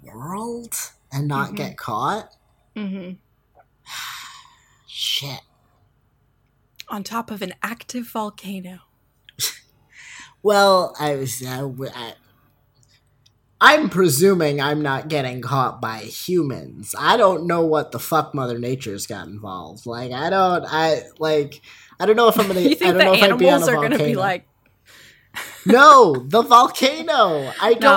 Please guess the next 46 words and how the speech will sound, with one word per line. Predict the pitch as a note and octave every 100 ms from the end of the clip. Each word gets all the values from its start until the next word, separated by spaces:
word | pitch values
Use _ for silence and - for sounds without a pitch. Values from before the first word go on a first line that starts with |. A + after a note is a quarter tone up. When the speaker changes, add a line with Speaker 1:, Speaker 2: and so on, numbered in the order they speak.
| G3
Speaker 2:
I | G3
Speaker 1:
think | D#3
Speaker 2:
know. | -
Speaker 1:
protection | - A#3 - A3+ - A#3+
from | A3+ A3+ G#3+
being | A3 G3
caught | F#3+ A#3 A3+ -
protects | A3 G#3 G#3 G3 -
me | G#3
from | G3+ G#3 G3
lava. | F3+ F3+ B3+ B3 D#3+ A2+ - -
<laughs> | - - - - -
Speaker 2:
No, | G#3+ G3+ F3 E3 D#3+
no, | D#3+ C#3+
I | A#2 G#3+
don't | A3+
think | G#3+ G3+
so | F#3+ E3+
either. | E3 D#3 D#3
I | D#3+
just | E3+ -
think | E3+ E3
it |
would | D#3 -
be |
funny. | D3+ D3 C#3 B2+ A2+ C3+
Speaker 1:
Um, | - - C#5+ - G3+
you |
know, | D#3 D#3+ C3+
it |
would | D3 D3
be. | C3+ G2 A2 _
Speaker 2:
<laughs> | _ _ _ _ -
Speaker 1:
Um, | E3+ E3 D3+ C#3+ C3+ A2+
Speaker 2:
That's | A#2+ C3
not | B3 A3+ G3+
my | G3
real | F3+ F3
answer. | F3 - D#3+
I | D#3+ D#3+
Speaker 1:
I, | D#3
Speaker 2:
gotta | D#3+
think | - E3+
about | E3+ F#3 F#3+
it. | F#3
Speaker 1:
mm, | F#3 E3+